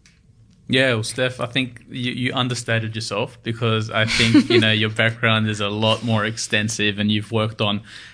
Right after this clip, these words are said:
Speaker 1: as Dom said, very significant things. So it's great to have you on board, and no doubt,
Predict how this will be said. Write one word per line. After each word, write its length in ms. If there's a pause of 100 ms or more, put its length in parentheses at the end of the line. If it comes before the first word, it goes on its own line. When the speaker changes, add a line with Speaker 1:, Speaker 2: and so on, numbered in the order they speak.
Speaker 1:
as 140
Dom 200
said, 200
very 240
significant 540
things. 240
So 100
it's 100
great 240
to 80
have 200
you 140
on 120
board, 240
and 180
no 200
doubt, 420